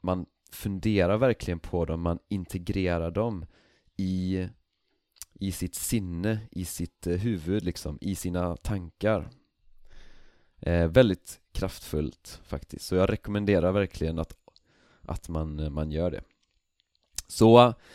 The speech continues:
det var det. Frågor till dig. Så om du är, eh, patron på tio euronivån så kan du skriva på Discord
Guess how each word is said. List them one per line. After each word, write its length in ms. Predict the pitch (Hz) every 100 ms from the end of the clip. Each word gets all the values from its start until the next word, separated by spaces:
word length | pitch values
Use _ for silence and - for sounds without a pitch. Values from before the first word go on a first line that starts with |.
| - -
det 180 | - 135
var 120 | 135
det. 300 | 113 135 160 - - _ _
Frågor 540 | - - 147 127 104
till 220 | 120 131 123
dig. 400 | 139 160 90 - _
Så 520 | - - 107 110 117 - _ _ _
om 220 | 113 117
du 180 | 120 113
är, 200 | 107 107
eh, 280 | 104 104
patron 400 | 104 110 - 104
på 340 | 110 98 95 -
tio 440 | - 104 92 90 87
euronivån 800 | - 90 90 90 85 107 123 82 - - - - _
så 140 | -
kan 180 | - 95
du 260 | 90 82 65 -
skriva 640 | - - - 107 104 92 95
på 320 | - 101 92
Discord 540 | 110 107 - 101 120